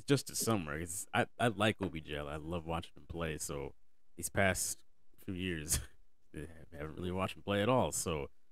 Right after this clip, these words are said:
uh, just to see him go anywhere else would have been good. But, you know, it is what it is. But moving on to the final game in the recap, which was the Monday night game. Another absolute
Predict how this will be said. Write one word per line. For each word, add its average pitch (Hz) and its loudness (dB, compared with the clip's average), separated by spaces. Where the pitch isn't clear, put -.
uh, 71 -2
just 107 0
to 110 0
see 104 2
him 90 -2
go 82 -2
anywhere 107 4
else 65 -4
would 80 -8
have 71 -10
been 71 -12
good. 82 2
But, 76 -2
you 117 0
know, 82 -4
it 107 -2
is 82 0
what 80 -4
it 76 -4
is. 76 -6
But 73 -6
moving 160 10
on 135 10
to 135 6
the 117 10
final 120 6
game 107 6
in 101 4
the 101 4
recap, 104 4
which - -4
was 90 -2
the 90 -2
Monday 110 6
night 107 4
game. 107 2
Another 107 8
absolute 104 4